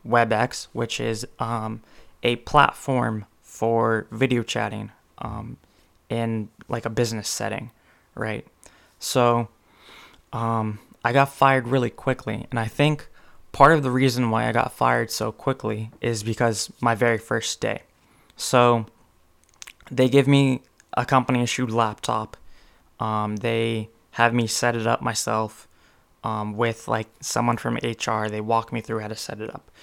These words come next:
and everything works fine, right? Um, then my first day comes, and all of a sudden, WebEx doesn't work, right? So, um,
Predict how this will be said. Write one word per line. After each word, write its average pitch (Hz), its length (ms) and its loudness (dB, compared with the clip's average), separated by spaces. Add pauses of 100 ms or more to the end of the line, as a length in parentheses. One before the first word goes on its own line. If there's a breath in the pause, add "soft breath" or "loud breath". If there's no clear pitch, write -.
(200 soft breath)
and 127 140 -2
everything 131 460 2
works 117 240 -2
fine, 104 360 -6 (200)
right? 110 300 -4 (580 soft breath)
Um, 113 380 -4 (260)
then 127 180 6
my 135 120 6
first 127 360 -2
day 120 140 2
comes, 104 480 -10 (680 soft breath)
and 113 440 0
all 135 260 6
of 117 100 4
a 113 60 4
sudden, 113 600 6 (840 soft breath)
WebEx 127 580 4
doesn't 117 380 2
work, 98 300 -8 (600)
right? 107 300 -6
So, 113 480 2 (440 soft breath)
um, 107 440 -4